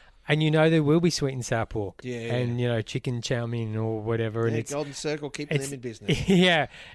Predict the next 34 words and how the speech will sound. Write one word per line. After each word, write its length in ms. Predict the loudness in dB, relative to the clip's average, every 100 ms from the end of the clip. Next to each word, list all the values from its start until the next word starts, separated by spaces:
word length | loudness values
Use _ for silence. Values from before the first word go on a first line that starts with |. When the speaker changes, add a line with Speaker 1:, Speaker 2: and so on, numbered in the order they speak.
| -4
Speaker 1:
it's, 360 | -2 -2 -2 2
um, 300 | 2 2 -4 _ _ _ _
uh, 260 | -2 0 -2 -6 _
it's, 320 | -8 -6 -8 -6
it's 160 | -8 -6
the 100 | -2
kind 240 | 0 0
of 120 | 0 -2
Australian 560 | -6 0 0 2 0 -2
spin 360 | -4 -2 0
on 140 | 0 -2
a 60 | -4
Cantonese 840 | -4 -4 -2 -2 0 0 -2 -6 -16 -14
Speaker 2:
Mm. 280 | -12 -10 -6
Speaker 1:
cuisine 640 | -2 0 2 0 0 -2
that 260 | -2 -2 -4 _ -10
comes 300 | -6 -4 -4
from 260 | -4 -4
the 100 | -2
mid 280 | -4 -4 -6
twentieth 380 | -6 -4 -4 -4
century, 560 | -6 -6 -4 -6 -4 -6
if 120 | -6
not 160 | -6
earlier 380 | -4 -4 -4 -6
than 160 | -8 -8
that. 280 | -8 -10 -14 -20 -20 -10
And, 300 | -6 -6 -6
uh, 80 |
so 200 | -2 2 4
I 60 |
am 200 | 4 2
glad 260 | 0 -2 -2
now 440 | -4 -4 -4 -8